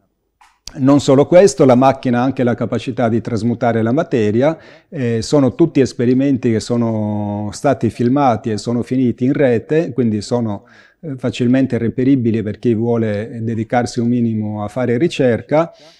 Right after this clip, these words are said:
Eh, sono esperimenti quindi che sono documentati da, eh, filmati, anche questo della trasmutazione, dove Rolando Pellizza riesce a trasmutare dei semplici cubi di gomma piuma del lato di circa quindici centimetri, li tras-,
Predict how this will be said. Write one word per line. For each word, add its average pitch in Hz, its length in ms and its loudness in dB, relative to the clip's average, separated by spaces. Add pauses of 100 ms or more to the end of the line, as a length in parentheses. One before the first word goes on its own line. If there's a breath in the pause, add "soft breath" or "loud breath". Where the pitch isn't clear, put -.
(140)
Eh, 117 220 -8
sono 117 200 -6
esperimenti 131 560 -2
quindi 120 220 0
che 113 80 -2
sono 120 240 -2
documentati 113 720 -4
da, 107 720 -6
eh, - 20 -18
filmati, 127 800 -2
anche 117 380 -4
questo 117 360 -4
della 113 240 -2
trasmutazione, 113 1080 -6 (300 soft breath)
dove 117 540 -2
Rolando 127 380 2
Pellizza 127 720 -2 (300 soft breath)
riesce 131 400 2
a 113 60 2
trasmutare 131 840 0
dei 117 240 0
semplici 123 580 -2
cubi 120 480 2
di 120 160 0
gomma 113 300 -2
piuma 135 840 -2 (100)
del 117 460 -6
lato 120 400 -2
di 104 140 -4
circa 113 300 -4
quindici 120 400 -2
centimetri, 117 720 -2
li 120 120 -2
tras-, 135 340 -4